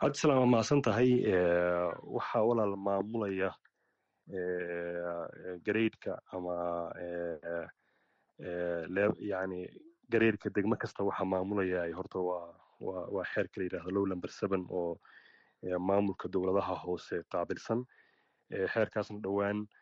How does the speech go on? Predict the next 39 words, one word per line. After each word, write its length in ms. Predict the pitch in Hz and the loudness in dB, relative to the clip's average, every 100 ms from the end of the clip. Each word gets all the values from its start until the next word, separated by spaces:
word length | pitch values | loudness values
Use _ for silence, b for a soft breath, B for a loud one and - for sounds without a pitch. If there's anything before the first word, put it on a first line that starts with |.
| b _ | b _
kala 180 | - 101 | -4 -4
fadhigii 340 | 127 110 95 | -4 -4 -6
hore 260 | 95 98 98 | -2 0 0
ee, 80 | 95 | -4
oo 300 | 92 87 92 | -4 -4 -6
baarlamaanku 540 | 92 90 92 101 92 95 | -4 -4 -2 -4 -4 -4
yeeshay 360 | 90 87 90 | -2 -2 -4
waxaa 240 | 90 - 90 | -4 -4 -8
lagu 160 | 95 | -12
sameeyey 300 | - 98 87 | -14 -10 -8
wax 80 | 85 | -8
ka 100 | - | -8
beddel 320 | 92 98 98 87 | -4 0 0 -2
oo, 340 | 87 87 80 B B B B B - | -2 -2 -2 B B B B B -6
eh, 140 | 90 | -6
tirada 280 | - 107 98 | -2 2 2
golayaasha 400 | 95 92 92 - | 2 2 2 0
deegaanka 520 | 90 90 92 90 - | 0 2 2 0 -2
ee 180 | 90 90 | -6 -4
degmooyinka 680 | 87 87 92 95 92 87 98 | -4 -2 2 4 2 -2 -2
gradeska 400 | 101 95 95 - | 2 2 2 -4
kala 200 | - 92 | -2 -2
duwan 320 | 90 92 90 | 2 2 2
leh 120 | 87 80 - | 0 -4 -4
waa 380 | 87 87 85 - | 0 2 0 -4
is-, 160 | - - - | -10 -10 -6
eh, 120 | 101 | -4
isbeddel 300 | 95 107 95 90 | 0 0 2 2
ayaa 120 | 92 | 2
lagu 160 | 90 95 | 0 -4
sameeyey. 440 | - 92 92 113 131 B B B B B B B B - | -4 -2 0 -2 -4 B B B B B B B B -6
Eh, 460 | 92 92 90 90 95 | 0 2 4 2 2
iyagoo, 440 | 101 107 98 87 - 95 | 2 2 2 0 -6 -8
eh, 200 | 98 90 | -4 -2
degmo 260 | 98 104 113 | 2 4 6
walba 200 | 98 87 | 4 2
la 80 | |
ziyaadiyey, 640 | 87 87 87 85 90 95 101 - _ _ _ _ _ | -2 0 2 2 4 4 4 0 _ _ _ _ _
eh, 580 | 92 87 87 85 87 87 | -6 -2 -2 0 2 2